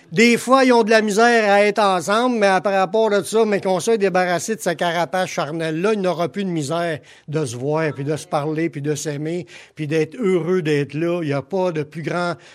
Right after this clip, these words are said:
On va être en, on va être, euh, dépassé. Moi, je, dans mon dictionnaire, j'ai pas de mots pour dire ça. Comment est-ce qu'on va être, euh,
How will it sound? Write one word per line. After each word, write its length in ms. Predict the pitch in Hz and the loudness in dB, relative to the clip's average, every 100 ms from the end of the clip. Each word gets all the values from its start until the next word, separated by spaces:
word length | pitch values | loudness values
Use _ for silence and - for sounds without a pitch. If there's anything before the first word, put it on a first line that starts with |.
| _ _ _ _ - | _ _ _ _ -10
On 160 | 147 | -6
va 180 | 151 170 | -2 -2
être 120 | 175 | -2
en, 400 | 175 165 151 135 | -4 -4 -6 -6
on 80 | 139 | -4
va 80 | 170 175 | -4 0
être, 260 | 208 214 | -2 -2
euh, 140 | 165 147 - | -8 -8 -10
dépassé. 760 | 143 175 170 160 151 151 226 180 | -2 -2 0 -2 -2 -2 -6 -4
Moi, 180 | 175 233 | -2 0
je, 240 | 185 180 | 0 -2
dans 160 | 165 170 | 0 0
mon 180 | 180 180 | 0 -2
dictionnaire, 640 | 151 - 170 160 190 202 | -4 -4 -2 0 0 0
j'ai 160 | 151 156 | -2 -2
pas 160 | 160 | -2
de 60 | 151 | -2
mots 220 | 147 160 | -2 -4
pour 180 | 139 117 | -6 -12
dire 260 | 120 131 | -10 -10
ça. 120 | 117 135 131 _ - - - | -10 -12 -14 _ -20 -20 -6
Comment 260 | 147 151 170 | -4 -2 -2
est-ce 100 | - | -2
qu'on 160 | 156 | -4
va 140 | 151 139 | -4 -6
être, 220 | 175 175 - _ _ _ _ _ _ _ _ | -6 -8 -10 _ _ _ _ _ _ _ _
euh, 200 | - - | -16 -16